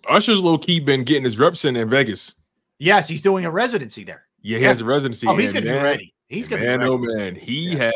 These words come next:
Speaker 1: has, he has been in the news 'cause of that residency, man. But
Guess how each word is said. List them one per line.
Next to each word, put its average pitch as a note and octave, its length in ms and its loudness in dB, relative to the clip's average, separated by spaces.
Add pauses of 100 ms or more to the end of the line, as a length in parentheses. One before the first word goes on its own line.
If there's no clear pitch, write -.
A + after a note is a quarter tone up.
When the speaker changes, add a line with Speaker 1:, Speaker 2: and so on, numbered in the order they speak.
Speaker 1:
has, G#2 460 -4
he C3+ 220 -6
has A2+ 180 -4
been G2 240 -10
in C#3+ 180 -8
the D#3+ 80 -6
news D3+ 760 -4
'cause A#2+ 160 -8
of A#2+ 80 -4
that C#3+ 120 0
residency, G2+ 460 -6
man. F#2+ 420 -8
But G2 320 -4